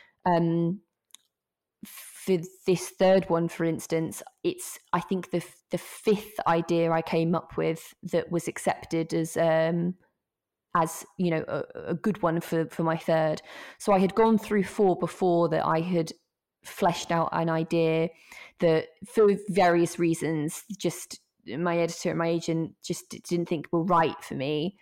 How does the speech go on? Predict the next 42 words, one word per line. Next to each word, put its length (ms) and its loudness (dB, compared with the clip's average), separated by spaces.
or 240 0
not 160 4
for 120 0
me, 260 2
but 200 -2
they 120 0
just 200 -4
weren't 300 2
right. 260 0
Um, 540 4
and 120 4
then 200 6
this 320 -4
last 540 4
one 220 0
is 100 -4
the 80 -2
one 180 0
that 140 -4
they 320 0
were 60 0
like, 160 -4
"Okay, 340 -4
go 180 0
for 300 -4
it." 160 -4
So 520 6
I 80 4
did 180 2
warm 380 6
up 260 0
to, 560 2
to, 180 -8
to 320 -4
it, 340 -2
I 100 -2
suppose. 640 -4
And, 280 2
and 180 2
then 200 4
it 160 -2
was 600 0